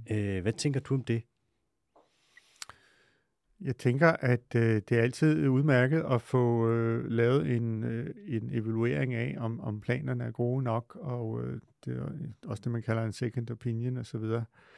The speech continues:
Speaker 2: Det, der er det helt store problem, det er, at man har brugt det som en, en sovepude og som en, øh, teknik til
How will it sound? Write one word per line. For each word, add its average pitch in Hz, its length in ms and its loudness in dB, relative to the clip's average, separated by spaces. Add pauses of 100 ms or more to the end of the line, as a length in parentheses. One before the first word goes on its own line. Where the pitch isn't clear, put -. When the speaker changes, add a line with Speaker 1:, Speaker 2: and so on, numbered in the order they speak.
(360)
Speaker 2:
Det, 139 120 8
der 156 60 10
er 139 60 8
det 127 100 4
helt 139 160 2
store 131 240 2
problem, 123 460 -6
det 127 160 -4
er, 113 240 -2 (220)
at 113 180 -4
man 120 160 -4
har 95 120 -6
brugt - 360 -4
det 135 120 -4
som 117 360 -6
en, 107 360 -6
en 120 120 -6
sovepude 123 760 -2
og 127 100 -8
som 113 400 -6
en, 104 360 -4 (720)
øh, 156 280 -10 (100)
teknik 120 480 -2 (100)
til 120 340 -4